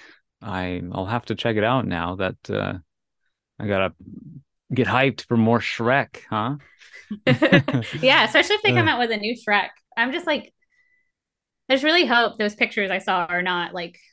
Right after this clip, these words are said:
Speaker 2: how they're gonna do the animation style. It's just
Speaker 1: I,
Speaker 2: my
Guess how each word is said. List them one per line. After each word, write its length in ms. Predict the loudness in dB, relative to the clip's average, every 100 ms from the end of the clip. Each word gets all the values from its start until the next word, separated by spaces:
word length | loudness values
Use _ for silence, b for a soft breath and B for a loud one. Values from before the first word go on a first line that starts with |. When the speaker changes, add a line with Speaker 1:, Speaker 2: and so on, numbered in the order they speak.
| _ _
Speaker 2:
how 280 | 0 2
they're 80 | 4
gonna 120 | 4
do 60 | 4
the 140 | 2 0
animation 380 | -4 -4 -8 -10
style. 380 | -10 -10 -12 _ _ _ _ _ _ _ -20
It's 100 | -18
just 100 | 0
Speaker 1:
I, 200 | 2 4
Speaker 2:
my 200 | 4 2